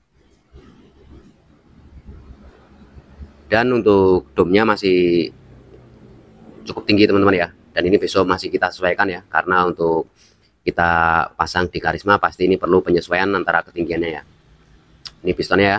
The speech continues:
piston enam tiga milimeter, pin tiga belas ya. Dan untuk ring Kawahara ini menggunakan merek Rig ya, atau Riken Corporation ya.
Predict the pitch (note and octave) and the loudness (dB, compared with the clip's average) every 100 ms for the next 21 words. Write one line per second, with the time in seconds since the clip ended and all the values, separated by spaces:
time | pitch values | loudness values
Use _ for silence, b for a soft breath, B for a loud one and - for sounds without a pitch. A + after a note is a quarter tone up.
0 | - - - F2+ F2 E2+ - - F2 E2+ | -4 -14 -4 -2 0 -2 -4 -2 0 2
1 | E2+ E2 E2+ F2+ F2 A2 B2 _ F2+ - | 2 0 -2 -4 0 -2 -4 _ -4 -2
2 | E2 D#2 F#2+ G2 G2 - _ _ _ _ | -4 0 0 0 -4 -6 _ _ _ _
3 | _ _ _ _ _ _ _ _ _ _ | _ _ _ _ _ _ _ _ _ _
4 | _ _ A#2+ D3 C3+ B2+ A#2 - B2 A#2+ | _ _ 0 2 2 2 0 0 2 2
5 | A2+ G#2+ G#2 G2 F#2+ F#2+ A2+ B2 A#2 F#2 | 4 2 2 2 0 2 4 4 4 2
6 | F#2 F2+ G#2 G#2+ A2 G#2+ A2 _ _ _ | 0 2 0 -2 -8 -10 -12 _ _ _
7 | _ _ _ _ _ _ _ _ _ _ | _ _ _ _ _ _ _ _ _ _
8 | _ - F2+ F#2 G2 - - A#2+ - E2+ | _ -2 0 2 0 -4 -2 -2 0 -2
9 | F2 - - - F2+ G2 G2 - - F#2 | -2 -8 -8 0 2 2 0 -2 -4 -4
10 | E2 G2 G2+ F#2+ F2+ E2+ F2 F2 - G2+ | -2 0 -2 0 -2 -2 -2 -2 -2 -2
11 | G2+ F#2 | 0 -2